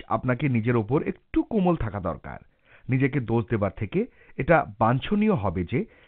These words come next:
নিজের ভেতরকার সুন্দর বিশেষত্বগুলোকে উৎসাহিত করুন। এতে আপনার মেজাজের ওপর ভালো প্রভাব পড়বে।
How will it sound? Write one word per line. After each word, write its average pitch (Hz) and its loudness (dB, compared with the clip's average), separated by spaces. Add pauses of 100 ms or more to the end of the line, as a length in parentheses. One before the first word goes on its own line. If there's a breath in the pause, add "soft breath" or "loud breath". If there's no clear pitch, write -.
নিজের 131 4
ভেতরকার 190 0
সুন্দর 196 -2
বিশেষত্বগুলোকে 139 -2 (300 soft breath)
উৎসাহিত 156 2
করুন। 76 -6 (540)
এতে 143 0
আপনার 127 4 (400 soft breath)
মেজাজের 190 6
ওপর 190 2
ভালো 131 0
প্রভাব 117 2
পড়বে। 80 -8